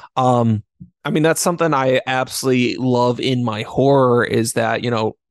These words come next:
for every video game where I get to play some, like, super soldier badass or, like, some half human, half demon character, you know, like, I lo-, like,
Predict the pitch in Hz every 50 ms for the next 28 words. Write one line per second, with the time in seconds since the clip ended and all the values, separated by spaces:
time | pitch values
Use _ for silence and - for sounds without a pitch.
0 | - - _ - - 135 139 - 143 156 151 170 160 156 147 143 139 127 131 147
1 | 143 139 139 131 139 135 131 123 120 117 113 117 123 127 - - - 120 123 120
2 | - - 135 127 123 113 110 - - - 131 - - 117 - - 127 123 120 -
3 | 123 117 113 117 - 120 120 120 127 127 127 120 120 120 - 135 120 113 117 117
4 | 113 - - 135 117 117 - 127 123 120 - - 139 135 127 123 123 135 117 120
5 | 123 - - 127 123 123 117 117 - - 131 127 127 - - 120 117 120 - -
6 | - - - - - - - - 147 139 131 131 127 131 131 135 127 - - -
7 | - - - _ _ - 143 160 165 160 151 156 160 160 - _ _ _ - 156
8 | 147 147 -